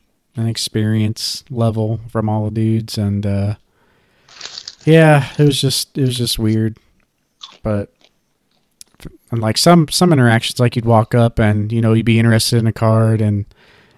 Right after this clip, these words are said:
you know, they, they tell you a price that was, like, ten dollars off before you even,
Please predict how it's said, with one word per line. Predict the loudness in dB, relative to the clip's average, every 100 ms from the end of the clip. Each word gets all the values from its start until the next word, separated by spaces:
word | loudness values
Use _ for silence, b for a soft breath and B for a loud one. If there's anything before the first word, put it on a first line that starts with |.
| b b b -6
you | 0
know, | 0 2
they, | 0
they | 0 -2
tell | -2 0 2
you | 2 2
a | 0
price | 0 0 0 -2
that | -4
was, | -4
like, | -6 -2
ten | -2
dollars | 0 0 0 0
off | 0 0 -2
before | -6 -4 -4 -2 0
you | 0
even, | 0 0 0 -2 -6